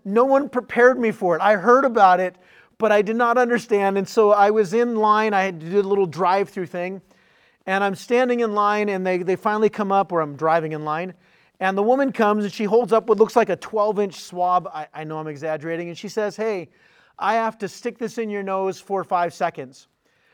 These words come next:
Those were the longest Mississippis I've ever heard. Her definition of five seconds was more like thirty. And when she got done, I said, "Is it normal that I'm crying?" And her exact words were, "If you're not, I'm not doing it right."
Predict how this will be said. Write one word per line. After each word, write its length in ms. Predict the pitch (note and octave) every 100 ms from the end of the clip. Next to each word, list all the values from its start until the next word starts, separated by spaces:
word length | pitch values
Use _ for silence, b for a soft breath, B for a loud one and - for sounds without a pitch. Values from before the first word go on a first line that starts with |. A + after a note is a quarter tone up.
| _ F3+
Those 260 | G#3+ C4+
were 100 | C#4+
the 120 | B3+
longest 560 | A3 F#3+ G3 A#3+ B3+ -
Mississippis 800 | A3 A3 A3 - A3+ G#3+ F#3+ D3 -
I've 340 | F#3 F#3 F3+ F#3+
ever 380 | G#3 G3+ A3
heard. 460 | F3 F3+ D#3+ D#3+ D#3+ b b _
Her 120 | G3+
definition 600 | F3 A#3+ A#3+ A#3 A3+ A#3
of 140 | G#3 -
five 300 | G#3+ A3 G3+
seconds 460 | G#3+ G3 G3 E3
was 180 | F3 E3+
more 200 | F#3+ F#3
like 180 | F#3 F3+
thirty. 480 | - A3 F3+ D#3+ b b b b _
And 180 | G#3 G3
when 140 | G#3 G#3+
she 160 | B3
got 260 | A3+ A3 F#3+
done, 360 | C4 D4 A3
I 160 | A#3 G#3+
said, 200 | - A3
"Is 200 | A3+ G3+
it 100 | A#3+
normal 420 | G#3 A3 A#3+ B3+
that 180 | G3+ G3
I'm 100 | F3+
crying?" 720 | C#3 - F3+ G#3 G3+ C3+ B2 - b b b
And 140 | F3 F#3
her 120 | A3
exact 460 | A3 D#3+ C4 A#3 A3
words 220 | B3+ F#3
were, 180 | G#3 G#3+
"If 220 | G3+ -
you're 100 | G#3
not, 260 | G#3 G#3
I'm 160 | G#3+ F#3+
not 220 | G3 E3+
doing 280 | E3 F#3+ E3+
it 100 | D3+
right." 280 | C3+ A#2+